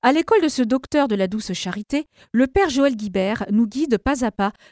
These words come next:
pour vivre et faire grandir cette remise de nous-mêmes entre les mains du Seigneur, que ce soit par la prière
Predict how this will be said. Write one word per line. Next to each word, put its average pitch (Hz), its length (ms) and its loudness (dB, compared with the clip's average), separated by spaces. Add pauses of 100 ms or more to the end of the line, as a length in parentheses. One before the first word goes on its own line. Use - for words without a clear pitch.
(120)
pour 220 180 -2
vivre 214 500 -2
et 214 60 0
faire 269 220 -4
grandir 233 440 -2
cette 214 220 -6
remise 240 680 0
de 196 160 -2
nous-mêmes 202 480 -4 (400)
entre 247 340 0
les 202 120 -2
mains 202 200 -2
du 180 120 -10
Seigneur, 165 580 -8 (420)
que 247 80 2
ce 254 160 0
soit 254 180 0
par 226 160 -2
la 220 80 0
prière 208 460 -4